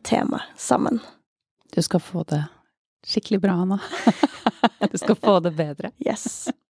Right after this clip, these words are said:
Speaker 1: Kristina, kan vi ikke starte med, eh, å høre litt om hvordan du jobber med å prioritere i ditt frilansliv?
Speaker 2: Ja, nå sa du at du synes at det er noe jeg er god på, og det tenker jo ikke jeg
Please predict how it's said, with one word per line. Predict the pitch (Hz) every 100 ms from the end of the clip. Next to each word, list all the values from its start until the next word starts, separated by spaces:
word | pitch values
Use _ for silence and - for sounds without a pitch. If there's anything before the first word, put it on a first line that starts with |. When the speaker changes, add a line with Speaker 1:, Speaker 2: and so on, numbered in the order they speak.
| - - - - 339 - - - - - - - - _ _ _ -
Speaker 1:
Kristina, | - 285 - - - _ _
kan | - 277
vi |
ikke | 277
starte | - 285 226 - 226
med, | 220 233 - _ _ _
eh, | - - - - -
å | - 233
høre | 247 226 214
litt | 214 214 - 226
om | 220
hvordan | 208 208 214 254 226
du | 214
jobber | 214 247 247 220 220 226 208
med | 214 214 -
å | 214 214 320 -
prioritere | 220 214 - 247 226 214 -
i | 214 214
ditt | 220 -
frilansliv? | - 233 220 - 294 - _ _ _ - _ _ _ _ _ _ _ _ _ -
Speaker 2:
Ja, | 208
nå | 233
sa | 240 214
du | 180 190
at | 190 -
du | 185 185 - -
synes | - 170
at | 175 - _ - -
det | -
er | 160
noe | 175 185
jeg | 165
er | 160
god | 165 151
på, | - 254
og | 233
det | 226 -
tenker | - 294 175 - 151
jo | 143
ikke | -
jeg | 151 143 143